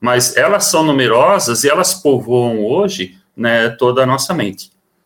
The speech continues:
Já o conhecimento, ele implica, ah, numa experiência de reconhecimento, numa experiência de vivência. E hoje eu costumo dizer que nós sabemos muito, mas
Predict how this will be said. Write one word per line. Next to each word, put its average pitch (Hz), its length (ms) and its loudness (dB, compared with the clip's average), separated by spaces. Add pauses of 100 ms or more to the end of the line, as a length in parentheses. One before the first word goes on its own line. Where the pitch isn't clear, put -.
(240)
Já 165 280 0
o 233 100 -2
conhecimento, 156 960 0
ele 151 240 0
implica, 156 680 -2
ah, 117 100 0
numa 190 280 2
experiência 170 680 0
de 156 100 0
reconhecimento, 127 960 -2 (560)
numa 135 200 0
experiência 135 560 0
de 131 100 -6
vivência. 139 640 -2 (1000)
E 135 120 2
hoje 214 160 2
eu 214 80 -2
costumo 185 340 0
dizer 170 540 2
que 151 120 -2
nós 151 260 2
sabemos 156 760 0
muito, 139 580 0
mas 147 480 0